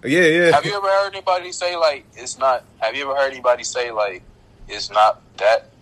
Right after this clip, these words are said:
Speaker 2: like, it's not principle based?
Speaker 1: Is, is that it's not principle based?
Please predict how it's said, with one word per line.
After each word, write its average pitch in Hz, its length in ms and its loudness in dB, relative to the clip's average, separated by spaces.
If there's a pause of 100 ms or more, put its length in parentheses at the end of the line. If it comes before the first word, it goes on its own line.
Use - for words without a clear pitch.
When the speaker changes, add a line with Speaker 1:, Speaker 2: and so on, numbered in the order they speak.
(160)
Speaker 2:
like, 101 200 0
it's - 160 -8
not 101 240 2
principle 110 380 -2
based? 117 340 -8 (920)
Speaker 1:
Is, 120 180 -6
is 107 220 -4
that 113 140 0
it's 107 100 -4
not 127 180 0
principle 147 320 -8
based? 160 340 -6